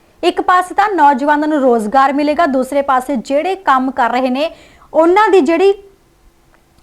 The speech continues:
ਉਮਰ ਹੈ ਰਿਟਾਇਰਮੈਂਟ ਦੀ, ਉਸ ਦੇ ਵਿੱਚ ਵੀ ਵਾਧਾ ਕਰ ਦਿੱਤਾ ਗਿਆ। ਸੋ ਪੰਜਾਬ ਸਰਕਾਰ ਦੇ ਵੱਲੋਂ ਹਰ ਵਰਗ ਦੇ ਵਿੱਚ ਲਗਾਤਾਰ ਨੌਕਰੀਆਂ ਦਿੱਤੀਆਂ ਜਾ ਰਹੀਆਂ ਨੇ। ਹੁਣ ਵੀਵੀਐਮਬੀ ਦਾ ਮੁੱਦਾ ਪਾ-, ਪਿਛਲੇ ਸਮੇਂ ਕਾਫੀ ਗਰਮਾਇਆ ਸੀ ਕਿ ਕਿਸ ਤਰੀਕੇ ਨਾਲ ਕੇਂਦਰ ਆਪਣੇ ਹੱਕ ਦੇ ਵਿੱਚ ਲੈਣਾ ਚਾਹ ਰਹੀ ਹੈ, ਆਪਣਾ ਕੰਟਰੋਲ ਕਰ ਰਹੀ ਹੈ,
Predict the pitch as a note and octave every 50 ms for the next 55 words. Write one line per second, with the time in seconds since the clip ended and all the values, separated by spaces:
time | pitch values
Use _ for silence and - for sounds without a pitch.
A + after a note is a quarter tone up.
0 | - C#4+ C#4+ C#4+ D#4 E4 D#4+ D4+ D4+ C#4 - C4+ C4 C4 B3+ B3+ C4 C4 A#3+ B3+
1 | B3+ C#4 C4+ A#3 A3+ C4 A#3 B3+ A3+ A#3 C#4 B3 B3 A3+ G#3+ G#3 C4 C4 C4 C4+
2 | G#3 A3 G#3 - A3 G3+ A#3+ A#3+ - D#4 D4+ - - D4+ C4+ A#3+ D4+ D#4 E4 D#4+
3 | - F4 - - D#4 D4 C#4 C#4 C4+ C#4 C#4+ C#4+ C#4 C#4 C#4 C#4 D4 E4+ E4+ E4+
4 | F4 D#4+ C4+ E4 C#4 C4+ D4+ D#4 - D4+ C#4 C4+ B3+ C4 B3+ B3+ C4+ C4 A#3+ B3
5 | A#3+ A#3 A3+ - C4+ C4 C#4 C4 C#4 C4+ C#4 C#4 C#4 C4+ A#3 C#4 C4 C4 B3 D4
6 | D4 C#4+ D4 D4+ D#4 D#4 - - - - _ _ D#4+ E4+ E4+ D#4 A3+ A3+ C#4+ D#4
7 | D4 D#4+ F4 F4+ F4 F4 E4 D#4 F4 E4 F4 E4 D4+ C#4 C4+ A3+ G#3 C4+ C#4 C#4
8 | - C#4 C4 C4+ D4 - D4 C4+ - - C#4 - - D#4+ E4 D#4+ E4+ D4 D4+ D4+
9 | D4+ C#4 C4+ C4+ E4+ D#4+ B3 C#4 C4+ C4 B3+ B3 B3 B3+ C4 C4+ C4+ C#4 D#4+ D4+
10 | D4+ D4+ D4 D4 - D4+ C#4 C4+ C#4 C4+ B3+ B3+ B3+ B3+ C4 B3+ B3 B3 A#3+ B3+
11 | B3+ B3+ B3 - B3+ B3+ B3 - - A#3 A#3 - C4+ B3 C#4 C4 B3+ - C4 B3
12 | B3 B3+ C4 B3+ C4+ B3+ B3 D4 C#4 - C4+ B3+ B3 - A#3+ A3 - B3 B3 C4
13 | C#4 C4+ C#4 C4 B3+ C4 C4+ C4 C4 B3+ C4+ C4+